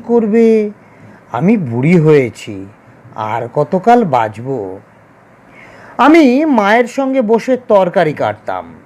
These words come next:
তার উনানে আগুন ধরিয়ে দিতাম, আটা ময়দা ঠেসে লুচি রুটি বেলে দিতাম,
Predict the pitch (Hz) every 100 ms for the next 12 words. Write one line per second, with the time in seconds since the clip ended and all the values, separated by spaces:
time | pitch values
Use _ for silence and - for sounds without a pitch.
0 | - _ _ - - - 160 180 185 170
1 | 180 185 185 143 120 123 147 190 165 175
2 | 180 180 165 160 170 165 160 - - -
3 | - - 127 156 - 175 160 156 156 151
4 | 160 156 160 160 156 147 - 165 165 190
5 | 165 147 139 - - - 139 147 180 -
6 | 175 180 175 165 165 247 160 156 180 -
7 | 185 180 170 160 139 127 139 185 180 165
8 | 175 160 160